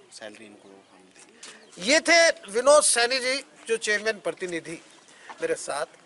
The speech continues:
Speaker 2: और साथ में ही executive officer ईओ, जो कि एक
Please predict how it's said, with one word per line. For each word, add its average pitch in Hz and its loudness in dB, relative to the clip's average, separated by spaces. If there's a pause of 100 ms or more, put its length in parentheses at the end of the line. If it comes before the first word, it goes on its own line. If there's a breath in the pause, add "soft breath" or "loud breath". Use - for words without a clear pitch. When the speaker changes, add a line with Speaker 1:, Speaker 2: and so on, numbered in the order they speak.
(180 loud breath)
Speaker 2:
और 190 -4
साथ 226 2
में 254 -2
ही 247 -2
executive 196 -4
officer 170 -4 (120)
ईओ, 170 -6 (520)
जो 196 -10
कि 196 -10
एक 170 -8